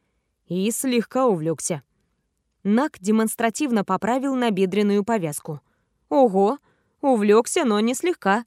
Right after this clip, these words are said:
Ещё как увлёкся. «Нам нужно обсудить то, что случилось со мной в Зевах»,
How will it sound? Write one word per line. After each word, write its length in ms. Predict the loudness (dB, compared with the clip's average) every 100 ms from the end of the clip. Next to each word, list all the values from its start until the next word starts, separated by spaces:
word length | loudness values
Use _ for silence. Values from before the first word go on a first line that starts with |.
| _ _ _ _ _
Ещё 400 | 0 0 0 0
как 300 | 2 0 0
увлёкся. 480 | 0 0 0 -6 -8 _ _ _ _ _ _ _ _ _ _ _ _ _ _ _ -2
«Нам 260 | 0 2
нужно 280 | 0 0 0
обсудить 480 | 0 -2 -2 -2 0
то, 140 | -2
что 180 | -2 -6
случилось 520 | -6 -6 -4 -2 -2
со 160 | 0 0
мной 220 | 2 0
в 40 |
Зевах», 440 | -2 0 0 -2